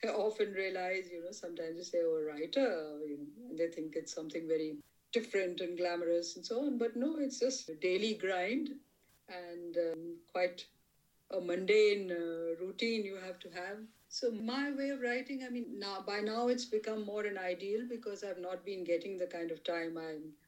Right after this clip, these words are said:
want, and I've had to compromise because of the,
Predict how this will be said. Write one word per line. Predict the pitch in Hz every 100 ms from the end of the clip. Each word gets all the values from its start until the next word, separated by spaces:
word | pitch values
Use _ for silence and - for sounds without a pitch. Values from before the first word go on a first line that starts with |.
| -
want, | 170 165 175 180
and | 165 160
I've | 156 147 -
had | 165 160 -
to | 180 165 151 -
compromise | 202 - 208 190 185 185 180
because | - 240 247 247 240
of | 202
the, | 196 185 175